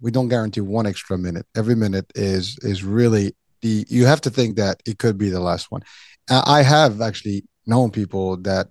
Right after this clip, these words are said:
that they, you know, that, that died younger, eh, or at least at a younger age. And I know that they had aspirations, they had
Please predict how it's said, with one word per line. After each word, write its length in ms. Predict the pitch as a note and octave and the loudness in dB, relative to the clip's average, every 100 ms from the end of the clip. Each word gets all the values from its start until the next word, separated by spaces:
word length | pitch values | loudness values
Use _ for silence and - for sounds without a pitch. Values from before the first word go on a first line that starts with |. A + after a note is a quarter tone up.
| _ | _
that 200 | F#2+ - _ _ _ _ _ _ _ _ - | -6 -6 _ _ _ _ _ _ _ _ 2
they, 180 | A2 - - | 2 2 -6
you 100 | G#2 | -6
know, 120 | F2 | -2
that, 180 | G2 - | -4 -2
that 140 | G2+ | 0
died 300 | A#2 C3+ G#2 - _ _ _ _ _ _ _ - | 4 4 4 -6 _ _ _ _ _ _ _ 0
younger, 480 | C#3+ B2+ E2+ - - _ _ - _ - | 2 2 -2 -8 -14 _ _ -20 _ -6
eh, 120 | A2 - | -4 0
or 180 | C3+ | 2
at 100 | B2 | 2
least 220 | C3 B2+ - | 0 -2 -2
at 120 | A2+ | -4
a 60 | |
younger 340 | G#2+ G#2 G2 G2 | -2 -2 0 4
age. 360 | C#3+ G#2 C#3 - _ - _ _ | 6 4 0 -8 _ -20 _ _
And 340 | B2 B2 A#2+ A#2+ _ | 2 4 4 0 _
I 120 | C#3 | 4
know 400 | C#3 D3 C#3+ B2 | 6 6 6 2
that 220 | A2 G#2+ G2+ | 0 -4 -2
they 80 | |
had 220 | G#2 G#2 F#2+ | 0 0 -2
aspirations, 920 | A2 - - F#2+ A#2 G#2+ G#2+ G#2 G2+ | -4 -4 0 4 4 4 -2 -2 -2
they 100 | F#2+ | -4
had 280 | F2 F#2+ F2+ | -4 -2 -4